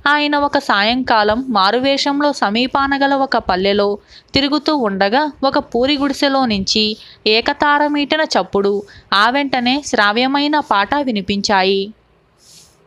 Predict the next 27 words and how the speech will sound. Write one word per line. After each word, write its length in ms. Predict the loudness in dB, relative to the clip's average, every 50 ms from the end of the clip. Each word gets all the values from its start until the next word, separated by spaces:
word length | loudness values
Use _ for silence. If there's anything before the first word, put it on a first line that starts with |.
| _ _ _ _ _ _ _ -6 -2 0
ఆ 120 | 2 2
పాట 320 | 2 2 2 0 2 0 -2
పాడే 380 | -2 0 0 0 2 0 0
మనిషి 500 | 0 0 0 0 0 0 0 -2 -2 -4 -2 0
పేదవాడే 560 | 2 2 2 2 2 2 2 2 4 2 2
కావచ్చు, 680 | 2 0 0 0 0 -2 -2 -2 -2 -2 -2 -2 -2 -6 -10 -20 -20 _ 0
కానీ 320 | 2 2 4 2 2 0 0
వాడు 260 | 2 2 2 2 0
నాకన్నా 560 | 0 2 2 2 2 2 0 0 2 0 0
నిర్విచారంగా 800 | 0 0 0 0 0 -2 -2 0 2 2 2 2 0 0 0 0
ఉన్నట్టు 420 | 0 0 0 0 -2 0 0 -2
కనబడుతున్నాడు. 1000 | 0 0 0 0 0 0 0 0 0 -2 -2 0 0 2 2 2 2 0 -2 -4 -8 -12 -20 -20 _ -4
నేనలా 420 | 0 0 0 2 2 2 2 2 2
నిశ్చింతగా 580 | 0 -2 -2 0 -2 -2 0 0 0 2 2 0
పాడుకోలేను 920 | 2 2 0 2 2 0 0 0 0 2 2 2 0 0 0 0 -2 -4 -6 -2 -2
అనుకుని 380 | -2 -2 0 -2 0 0 0 2
రాజు 460 | 2 2 2 2 2 0 -2 -2 -4 -2 0
ఆ 120 | 2 2 2
గుడిసెలోకి 720 | 2 0 -2 -2 0 0 0 2 2 0 0 0 -2 -2
తొంగి 360 | 0 0 0 0 0 -2 0 0
చూశాడు. 600 | -2 -2 0 2 2 4 4 2 2 0 -2 -4 -6 _ _ -14 -14 -14 -12 -10 -2 -2
గుడిసెలో 480 | 0 0 0 0 0 0 2 2 0 -2
చిన్న 320 | -2 -2 -2 0 0 0
గుడ్డి 340 | -2 0 -2 -4 -2 -2 -2
దీపం 380 | 0 0 0 0 0 -2 0 0
వెలుగుతూ 420 | 0 0 0 0 -2 0 0 0
ఉంది. 500 | 0 0 -2 -2 0 0 0 0 -2 -6